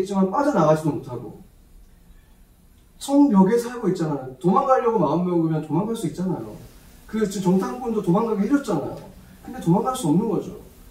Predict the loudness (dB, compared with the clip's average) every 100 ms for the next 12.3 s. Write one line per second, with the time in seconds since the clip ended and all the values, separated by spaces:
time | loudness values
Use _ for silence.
0 | -20 -2 2 4 2 2 -2 -2 0 0
1 | -2 -8 -12 -14 -16 -18 -20 -20 -20 -20
2 | -20 -20 -20 -20 -20 -20 -20 -20 -20 -20
3 | -2 4 4 6 4 4 2 2 0 -2
4 | 0 0 0 -2 -4 -2 -2 -4 -8 -6
5 | -2 -2 2 2 4 2 4 2 0 -4
6 | -2 0 2 2 0 0 -2 -2 -6 -6
7 | -6 -10 -16 -20 -20 -6 4 6 6 4
8 | -2 2 4 6 4 4 2 -2 -2 2
9 | 4 4 0 -8 -8 -8 0 0 2 -6
10 | -6 -6 -4 -4 -4 -10 -14 -18 0 0
11 | 2 0 0 -2 -2 -4 -6 -6 -4 -4
12 | -6 -8